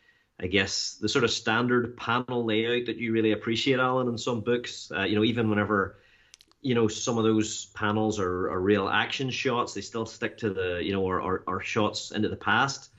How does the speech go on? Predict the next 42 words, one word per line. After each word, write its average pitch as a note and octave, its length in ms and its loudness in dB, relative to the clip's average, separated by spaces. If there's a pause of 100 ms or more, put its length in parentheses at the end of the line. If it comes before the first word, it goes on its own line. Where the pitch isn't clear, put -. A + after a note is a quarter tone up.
(400)
Just, - 380 -4
you A2+ 100 0
know, G#2+ 80 4
it G#2 60 0
sticks - 300 -2
to A2+ 80 -2
that F#2+ 220 0
standard. G#2+ 480 0
But G2 240 -2 (360)
yeah, C3 300 2
I C3 40 0
mean, B2+ 120 0
I C#3+ 100 2
think C3 240 -2
this, - 360 -8 (380)
this B2 180 -2
will C#3 100 2
be A2+ 100 -2
the G#2+ 100 2
last G#2 380 0
moment G#2 400 -2
for - 160 -10
collecting, G#2 680 -4
for F#2 160 -6
wool G2 320 0
gathering A2+ 520 0
before G2 280 -6
the F2+ 100 -12
final G2+ 460 -2
two F#2+ 240 -6
issues F#2 340 -6
of F2 120 -6
this - 420 -6 (720)
series, A#2 880 4
uh, F#2+ 240 -4
which - 580 -4
includes C#3+ 400 4
an C#3 60 6
oversized C#3 560 2
finale, C#3+ 460 -2
I E3+ 60 -2
believe. E3 380 2